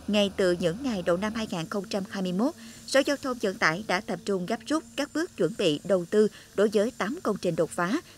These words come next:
và ba công trình trọng điểm trong giai đoạn hai nghìn không trăm hai mươi, hai nghìn không trăm hai mươi lăm. Tuy nhiên, do dịch covid mười chín diễn biến phức tạp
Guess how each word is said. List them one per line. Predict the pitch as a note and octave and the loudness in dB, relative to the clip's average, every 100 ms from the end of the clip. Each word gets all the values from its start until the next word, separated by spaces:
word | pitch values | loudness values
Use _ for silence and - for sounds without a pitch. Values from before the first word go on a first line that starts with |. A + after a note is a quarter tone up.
| - | -4
và | A3+ G#3+ | -2 -2
ba | A3+ A3 | -2 -4
công | G3+ | -4
trình | F#3 F#3 D#3+ | -2 -2 0
trọng | F3 | -2
điểm | E3+ D3+ G#3 - - - | 4 4 2 -4 -10 0
trong | A3 F#3+ | 2 2
giai | - | 0
đoạn | G3 D#3+ | 2 2
hai | F3 G#3+ | 0 -6
nghìn | G3 E3 | -4 -4
không | - F3+ | -4 -4
trăm | G#3+ G3 | -4 -2
hai | G#3 | -2
mươi, | F3+ F#3 - - | 2 2 0 -10
hai | - B3+ | -6 -4
nghìn | G#3 E3 | -2 -2
không | G3+ F#3 | -4 -2
trăm | G3 F#3 | -4 -4
hai | - | -4
mươi | F#3 | -2
lăm. | F3 E3+ - - - - | 0 0 -4 -18 -20 -2
Tuy | A3+ G#3+ | 2 2
nhiên, | G#3 F#3+ F3+ | 2 0 0
do | G#3+ G3+ | 0 0
dịch | F3+ F3+ - | -2 -4 2
covid | G3+ B3+ - | 0 2 -2
mười | F3 | -2
chín | D#3+ G3 D4 F#4+ | 2 0 0 -2
diễn | E3+ E3+ | 0 2
biến | G3 B3 | 2 0
phức | F#4+ | -2
tạp | - G3 | -2 -4